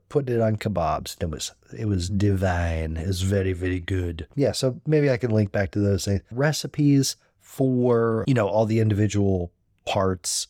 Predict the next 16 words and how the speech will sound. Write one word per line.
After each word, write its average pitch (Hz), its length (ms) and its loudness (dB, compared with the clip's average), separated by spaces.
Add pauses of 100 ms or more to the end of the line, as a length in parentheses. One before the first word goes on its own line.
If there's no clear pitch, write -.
(380)
uh, 87 280 0
will 95 140 2
be 101 160 0
in 87 80 -2
there, 92 160 0
plain 104 300 -2
text - 340 -2
recipe, 92 400 -4
so 98 140 -4
you 92 100 -2
don't 87 180 -2
have 85 200 -4
to, 85 240 -2
you 95 60 0
know, 90 100 0
get 90 280 -6